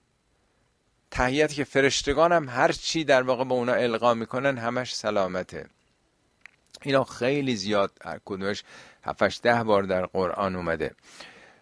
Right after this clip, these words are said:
اه، میگه پیامبران خدا یا اولیاء خدا یا هر مؤمنی، هر کسی بهش دشنام می‌ده، فحش می‌ده،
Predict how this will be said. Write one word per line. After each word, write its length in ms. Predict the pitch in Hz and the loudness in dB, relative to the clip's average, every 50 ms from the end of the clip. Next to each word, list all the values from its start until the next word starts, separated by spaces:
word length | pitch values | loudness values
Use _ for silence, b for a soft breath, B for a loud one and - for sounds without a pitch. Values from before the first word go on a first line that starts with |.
| B _ | B _
اه، 220 | - 101 101 101 87 - - _ _ _ _ _ - - _ _ _ _ _ _ _ _ _ _ _ _ _ - - _ _ _ _ _ _ _ _ - - _ _ _ _ _ | 0 0 2 0 0 -4 -8 _ _ _ _ _ -20 -20 _ _ _ _ _ _ _ _ _ _ _ _ _ -20 -20 _ _ _ _ _ _ _ _ -20 -20 _ _ _ _ _
میگه 380 | - 151 139 135 139 123 156 175 | -14 -8 -6 -4 0 2 2 2
پیامبران 920 | - - - 131 131 131 127 127 127 131 127 123 123 123 131 143 147 143 | 2 2 4 4 6 6 6 6 4 4 6 6 6 8 6 6 4 0
خدا 380 | 127 - 131 123 113 113 101 101 | 0 0 0 4 4 6 4 4
یا 180 | 110 127 139 | 4 4 4
اولیاء 580 | 131 - - 127 123 120 120 117 113 113 117 117 | 4 4 2 2 2 2 2 4 4 4 4 2
خدا 460 | - 117 113 107 104 104 92 82 76 71 | 0 0 0 2 4 4 4 4 2 0
یا 160 | 104 135 147 | 2 2 4
هر 180 | 151 170 175 170 | 6 6 6 6
مؤمنی، 720 | 160 156 147 143 143 156 170 175 165 143 110 90 - - _ _ _ _ _ _ _ - | 6 4 2 2 2 0 0 2 2 2 0 0 -4 -8 _ _ _ _ _ _ _ -4
هر 220 | 107 123 147 170 | 0 2 2 2
کسی 340 | 175 - 175 156 - 156 147 | 0 -2 -4 -2 -2 -2 -2
بهش 240 | 127 127 131 - - - | 0 0 -2 -2 -2 -2
دشنام 480 | 127 120 113 - - 123 120 117 113 | -2 -2 -2 -2 0 2 4 4 4
می‌ده، 280 | 110 110 107 98 107 107 | 2 0 -2 0 0 -2
فحش 380 | - - 113 110 107 - - | -2 -2 -2 -2 -2 -4 -6
می‌ده، 460 | - 104 107 101 117 123 135 143 147 | -10 -8 -4 0 0 2 2 0 -2